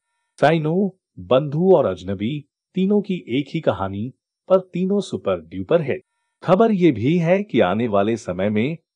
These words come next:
डैनी एक अजनबी नाम से एक फिल्म भी लेकर आएंगे, जिसमें बिनू की भूमिका उनका बेटा रिनजिंग निभाएगा।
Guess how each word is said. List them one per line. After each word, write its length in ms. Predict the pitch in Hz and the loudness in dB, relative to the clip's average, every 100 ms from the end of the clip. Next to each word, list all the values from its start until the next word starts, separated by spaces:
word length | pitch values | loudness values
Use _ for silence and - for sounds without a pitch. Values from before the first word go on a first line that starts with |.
| _ | _
डैनी 420 | 98 127 180 208 185 | 0 0 2 0 0
एक 140 | - | 0
अजनबी 400 | 92 92 85 95 | 0 -2 -6 -6
नाम 240 | 92 98 120 | -4 -4 -2
से 200 | 127 151 175 _ _ | -2 -2 -4 _ _
एक 180 | 190 202 | 0 0
फिल्म 300 | - 196 208 | 0 -2 0
भी 120 | 175 | -2
लेकर 340 | 156 110 143 170 | 0 0 0 -2
आएंगे, 320 | 170 175 175 | -2 -2 -2
जिसमें 400 | 160 - 127 123 | -2 -4 -4 -4
बिनू 240 | 95 92 127 | -6 -6 -6
की 160 | 143 | -6
भूमिका 440 | 110 101 107 107 120 | -6 -6 -2 0 0
उनका 340 | 127 107 92 | 0 -2 -4
बेटा 400 | 80 87 - 101 | -2 -6 -2 -2
रिनजिंग 420 | 85 87 87 151 | -2 -10 -10 -6
निभाएगा। 540 | 160 120 160 120 80 | -6 -4 -2 -2 -6